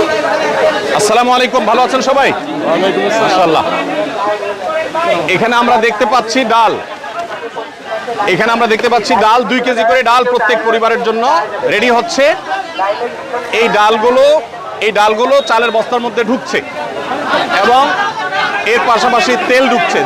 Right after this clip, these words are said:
Speaker 1: তেলটা কোথায় আমাদের? তেল, তেল এবং লবণ ওই সাইডে। তেল এবং লবণ ওই সাইডে ঢুকতেছে।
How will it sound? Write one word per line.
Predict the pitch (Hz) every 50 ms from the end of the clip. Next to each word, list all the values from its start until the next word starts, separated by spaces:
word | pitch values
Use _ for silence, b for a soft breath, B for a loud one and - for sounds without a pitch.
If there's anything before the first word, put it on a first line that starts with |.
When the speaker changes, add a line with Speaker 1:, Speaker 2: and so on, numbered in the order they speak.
| -
Speaker 1:
তেলটা | 220 226 240 240 254 240
কোথায় | 240 247 - 240
আমাদের? | 247 233 233 240 254 262 - 381 - 381 370 381 392 - - - - - 320 320 320 311 302 285 - - - - - - 170
তেল, | 220 226 233 196 208 208
তেল | 226 240 240
এবং | 240 240 254 247
লবণ | 240 247 247 247 240
ওই | 233 226
সাইডে। | - 233 226 202 247 262 285 285 294 277 277 285 - 233 233 247 247 262 247 226 233 214 - - 196 214 202 208 196 - - 147 - - - - - 175 175 - 247 269 269 277 277 285 269 - 202 180 -
তেল | - 202 220 226
এবং | 233 240 254 254
লবণ | 247 240 240 254 240
ওই | 240 233 226
সাইডে | 240 247 254 247
ঢুকতেছে। | 240 - - 226 202 - -